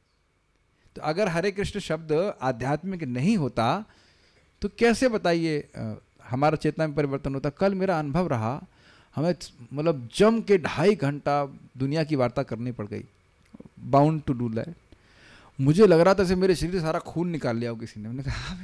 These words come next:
मैं कैसे क्लास दूंगा?" I was so troubled। इतने में एक भक्त ने, गोपाल प्रजापति ने, प्रभु ने हमको मैसेज किया, हरे कृष्ण मंत्र का अपनी रिकॉर्डिंग भेजी चेक कराने के लिए कि प्रभु जी क्या हम जप ठीक से कर रहे हैं।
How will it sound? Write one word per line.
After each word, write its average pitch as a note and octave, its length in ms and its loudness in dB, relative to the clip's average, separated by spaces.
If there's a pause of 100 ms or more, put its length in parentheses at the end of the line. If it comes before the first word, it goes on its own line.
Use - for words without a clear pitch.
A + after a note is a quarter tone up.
मैं C#4 100 -2
कैसे G3 320 -2
क्लास B2+ 260 -2
दूंगा?" A2+ 340 -8 (440)
I C#3+ 40 0
was F#3+ 320 4
so F#3 260 2
troubled। C3 440 2 (180)
इतने F#3 240 -2
में G#3 80 2
एक D#3 80 0
भक्त C#3+ 300 -2
ने, C#3 220 0 (840)
गोपाल D3+ 340 4
प्रजापति C#3+ 500 -2
ने, C3 120 -4
प्रभु A#2 300 -6
ने A#2 200 -4 (200)
हमको A#2 300 -6
मैसेज A2+ 360 -4
किया, - 240 -8 (520)
हरे - 240 4
कृष्ण F3+ 320 -2
मंत्र C#3+ 260 -2
का D3 160 2 (640)
अपनी C#3+ 200 0
रिकॉर्डिंग B2+ 440 4
भेजी A2 200 2
चेक - 260 2
कराने A2 320 0
के G#2+ 120 -10
लिए A2+ 80 -6
कि C#3 60 -8
प्रभु C#3+ 200 -2
जी D#3+ 120 -2
क्या D3+ 160 0
हम C#3+ 140 -2
जप D3+ 240 0
ठीक B2 100 -2
से C3 120 -4
कर A#2 160 -4
रहे A2 160 -6
हैं। B2 80 -10